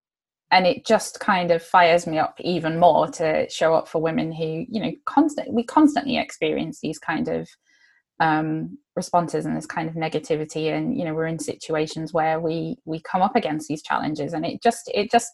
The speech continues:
it's like fuel to the fire, really, as opposed to it sort of, you know, takes away. And I can't, you know, I don't question what I'm doing at all off the back of it. So I think it just, you know, it, but that, that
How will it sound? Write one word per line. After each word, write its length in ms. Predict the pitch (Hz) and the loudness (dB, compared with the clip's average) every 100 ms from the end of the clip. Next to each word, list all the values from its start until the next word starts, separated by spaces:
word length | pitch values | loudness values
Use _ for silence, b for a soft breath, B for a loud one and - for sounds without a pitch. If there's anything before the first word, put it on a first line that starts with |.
| _ _ | _ _
it's 160 | 190 - | -2 4
like 180 | 202 - | 2 2
fuel 300 | - 180 165 | 2 2 4
to 120 | 160 | 0
the 80 | 165 | 2
fire, 400 | 196 190 135 143 | 6 6 6 0
really, 440 | - 147 151 160 - | -2 0 0 -2 -4
as 100 | 160 | -6
opposed 420 | 151 165 151 - | -4 -2 -2 -4
to 320 | - 76 147 156 - b b b b _ | -4 0 0 -4 -8 b b b b _
it 180 | - 175 | 0 2
sort 180 | - 165 | 2 4
of, 260 | 151 147 151 - _ _ _ _ _ | 4 2 -2 -16 _ _ _ _ _
you 100 | 180 | -4
know, 100 | - | -2
takes 360 | 147 - 160 - | -2 0 0 0
away. 300 | 160 165 151 | 4 4 4
And 140 | 156 | 2
I 80 | 156 | -2
can't, 220 | - - | -4 -4
you 100 | 170 | -2
know, 120 | 151 143 | 0 2
I 40 | |
don't 320 | 151 160 135 | 2 2 0
question 540 | - 165 - - 147 156 | -4 -4 -2 -2 0 2
what 160 | 147 | 0
I'm 140 | 156 156 | 0 2
doing 460 | 147 151 147 160 - | 2 2 0 -4 -4
at 220 | 160 - 208 | -4 0 4
all 460 | 202 - - 180 175 | 6 6 2 -2 -6
off 120 | - | -4
the 60 | 151 | 0
back 240 | 170 - | 0 0
of 80 | - | -6
it. 200 | - - | -6 -2
So 160 | 165 | 2
I 80 | 175 | 2
think 240 | 185 233 196 | 4 2 2
it 120 | 135 | -2
just, 320 | 180 - - | -2 -4 -6
you 100 | 180 | -2
know, 200 | 156 151 - | -2 -2 -4
it, 220 | 139 143 _ b b b b b _ _ _ | -8 -8 _ b b b b b _ _ _
but 100 | 180 | 4
that, 180 | 202 - - _ - | 4 4 -2 _ 2
that 220 | 196 | 4